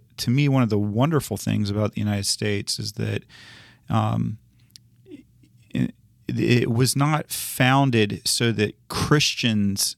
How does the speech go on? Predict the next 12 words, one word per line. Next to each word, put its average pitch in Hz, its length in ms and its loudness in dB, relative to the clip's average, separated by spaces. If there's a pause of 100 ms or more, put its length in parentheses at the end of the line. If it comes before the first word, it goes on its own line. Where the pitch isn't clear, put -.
(140)
could 113 260 0
have 107 680 0 (1200)
a 107 140 4
Christian - 680 0
country. 135 460 0
It 104 60 0
was 107 160 0
founded 131 560 0
s-, - 160 -4 (440)
on 120 220 4
the 113 80 2
principles - 1300 -2